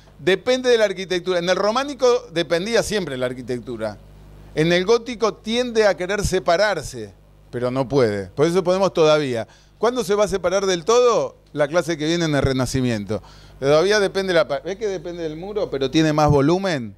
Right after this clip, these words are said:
Es como que se despega respecto al románico. Entonces, acompaña la directriz vertical, la escultura, de la arquitectura. ¿Ve que están estilizadas?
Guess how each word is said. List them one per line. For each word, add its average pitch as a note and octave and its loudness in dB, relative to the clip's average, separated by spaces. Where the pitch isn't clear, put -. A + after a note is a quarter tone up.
Es D3+ -2
como F3 0
que C#3+ -2
se C#3+ 2
despega C3+ 0
respecto C#3+ -4
al C#3+ 2
románico. A#2 -2
Entonces, G#3 -4
acompaña G3+ 0
la D3+ 0
directriz D#3 -4
vertical, C#3+ -2
la C#3 0
escultura, D3+ 0
de C#3+ -2
la C#3+ 2
arquitectura. A#2+ -4
¿Ve D#3+ 2
que F3+ -2
están F3+ 0
estilizadas? D3+ 0